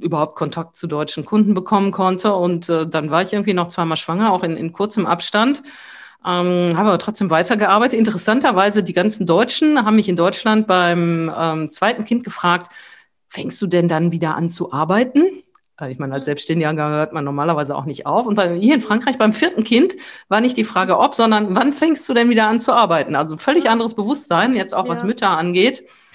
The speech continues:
Speaker 1: Und, ähm, Homeoffice hat natürlich den Vorteil, dass man immer da ist, hat aber auch den Nachteil, dass man
Speaker 2: Das
Speaker 1: immer da ist. <laughs> Das ist, äh, ist einfach so. Das heißt, ähm,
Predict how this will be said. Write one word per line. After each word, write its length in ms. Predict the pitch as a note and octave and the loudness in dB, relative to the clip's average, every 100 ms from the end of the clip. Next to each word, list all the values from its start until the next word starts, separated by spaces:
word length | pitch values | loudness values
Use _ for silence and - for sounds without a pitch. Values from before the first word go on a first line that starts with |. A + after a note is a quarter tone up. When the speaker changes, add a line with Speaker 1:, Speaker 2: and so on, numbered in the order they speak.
| - - - _ | -20 -20 -20 _
Speaker 1:
Und, 640 | - F#3+ F#3+ G3 F#3+ F#3+ - | 0 4 6 6 2 0 2
ähm, 760 | F#3 F3+ F3 F3 E3+ E3+ E3+ - _ _ _ _ _ _ - | 2 4 4 4 4 4 0 -8 _ _ _ _ _ _ -2
Homeoffice 800 | G3 A3 A3 A3 B3 B3 - G#3+ | 4 4 4 2 2 0 0 -6
hat 120 | G#3+ | 2
natürlich 440 | B3 A#3+ A#3+ A3+ | 0 2 -2 0
den 160 | - F#3 | 0 -2
Vorteil, 420 | - A3+ - A3 | 0 -2 2 0
dass 220 | F#3+ F#3 | 0 0
man 400 | F#3 F3 E3 - - | 0 0 -2 -6 0
immer 180 | G#3+ A3 | 4 4
da 280 | E3+ E3 F3+ | 4 2 4
ist, 340 | B3 D4+ - | 2 0 -4
hat 160 | F#3+ G3 | -2 0
aber 180 | F#3+ | 2
auch 140 | G3 G3+ | 2 2
den 360 | A3+ G#3 - - | 2 0 -2 2
Nachteil, 560 | C4 D4 G3+ C3 B2 - | 2 2 0 -2 -4 -4
dass 180 | D#3 | -4
man 140 | E3 C#3+ | -2 -2
Speaker 2:
Das 60 | D3 | -2
Speaker 1:
immer 140 | C#3+ | 0
da 220 | D#3 C#3 | 0 0
ist. 360 | - D#3+ - - | 0 -2 -2 2
<laughs> 0 | |
Das 240 | A#3+ - | 2 2
ist, 300 | A#3+ A3 - | -2 -4 0
äh, 280 | A3+ F#3 F3+ F3+ - E4+ G4+ - | 2 4 2 -2 -8 -8 -10 -4
ist 200 | C#4 - | -4 0
einfach 340 | F#3+ G3+ F#3+ | 0 2 -2
so. 240 | E3+ F#3 A3 | -2 0 2
Das 180 | F3 | 0
heißt, 300 | F#3+ F3 E3+ D3 | 2 -2 -2 -4
ähm, 500 | F3+ F3 E3 D#3+ | -2 -2 -4 -6